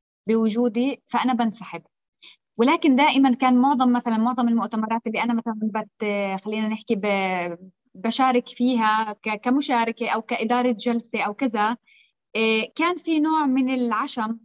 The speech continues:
والاحترام من قبل الأشخاص هدول. يعني إنه من ناحية،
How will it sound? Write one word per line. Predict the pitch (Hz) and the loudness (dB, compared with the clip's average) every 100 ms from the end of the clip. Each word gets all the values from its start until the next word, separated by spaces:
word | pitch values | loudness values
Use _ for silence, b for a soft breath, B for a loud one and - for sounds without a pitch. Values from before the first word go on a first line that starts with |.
| _ | _
والاحترام | 226 233 233 - 240 254 240 | -6 -6 -6 -2 0 2 2
من | 233 233 | 0 -2
قبل | 254 240 247 233 _ | -2 0 0 -2 _
الأشخاص | 220 214 - 202 226 - | -6 -6 -4 -4 -4 -4
هدول. | 202 185 165 _ _ _ - | -6 -4 -6 _ _ _ -4
يعني | 202 214 214 214 208 | 0 2 0 -2 -2
إنه | 226 226 220 208 | 0 2 0 -2
من | 220 226 | 0 2
ناحية، | 240 254 | 2 -2